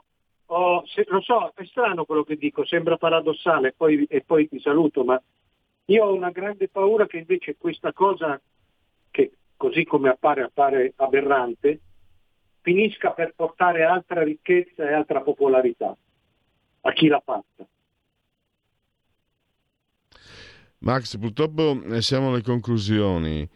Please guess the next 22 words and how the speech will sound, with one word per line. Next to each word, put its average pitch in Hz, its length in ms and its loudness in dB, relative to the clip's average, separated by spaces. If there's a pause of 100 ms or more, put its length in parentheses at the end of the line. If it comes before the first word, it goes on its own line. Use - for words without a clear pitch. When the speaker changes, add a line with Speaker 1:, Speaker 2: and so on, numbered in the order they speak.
(240)
Speaker 2:
Eh, 87 760 0
Speaker 1:
Mm. - 40 -8 (520)
Speaker 2:
posso 107 240 -2
solo 135 280 0
dirti 85 840 -2
che 80 840 -2
comunque... 123 760 0 (340)
Eh, 82 600 -4
nel 101 220 0
percorso 123 580 -2
personale 90 1120 -2
che 87 120 -6
tu 98 140 -8
stai 98 200 -4
seguendo, 92 840 0 (300)
eh, 76 180 -6 (260)
ti, 127 180 0 (120)
veramente 131 680 -2
non 113 120 0
sono 127 240 -2
solo 95 280 -2
parole, 80 520 -4